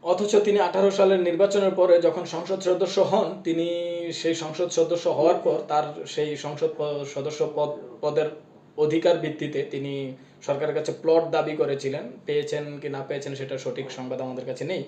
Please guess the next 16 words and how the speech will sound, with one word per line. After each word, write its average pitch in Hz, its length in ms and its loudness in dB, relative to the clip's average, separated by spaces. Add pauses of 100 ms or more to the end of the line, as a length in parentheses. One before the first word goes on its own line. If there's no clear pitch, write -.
(280)
আমরা 165 180 -2
যদি 185 140 2
পুরো 202 240 6
সাক্ষাৎকারটা 185 540 2
দেখি, 170 400 4
উম, 139 480 -8
প্রায় 139 380 0
তিপ্পান্ন 170 380 -2
মিনিটের 160 300 2
এই 156 100 2
সাক্ষাৎকারটি, 151 560 -6
এই 139 160 -4
সাক্ষাৎকারটি 139 500 -8
যদি 139 140 -6
আমরা 139 160 -4
দেখি, 170 320 -4